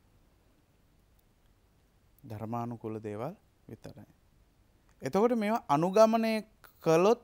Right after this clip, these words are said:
පමණයි අපිට සැනසීමක් ලැබෙන්නේ. පළවෙනිම කාරණාව තමයි පින්නන්නේ මේ සංසාරය දුකයි. ඒකයි තේරුම් ගන්න ඕන. උපදිනවා කියන එක දුකයි.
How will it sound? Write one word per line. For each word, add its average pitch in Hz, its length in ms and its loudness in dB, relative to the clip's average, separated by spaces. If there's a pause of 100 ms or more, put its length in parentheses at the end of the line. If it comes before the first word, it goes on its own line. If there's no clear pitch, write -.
(180)
පමණයි 190 600 0 (1080)
අපිට 123 340 -10
සැනසීමක් 156 760 -8
ලැබෙන්නේ. 113 400 -12 (1800)
පළවෙනිම 240 560 6
කාරණාව 214 540 4
තමයි 170 320 0
පින්නන්නේ 160 400 -2
මේ 226 200 -2
සංසාරය 226 680 2
දුකයි. 220 340 0 (2250)
ඒකයි 233 320 2
තේරුම් 190 360 4
ගන්න 101 260 -2
ඕන. - 180 -20 (1800)
උපදිනවා 233 640 4
කියන 262 240 2
එක 294 120 2
දුකයි. 220 340 0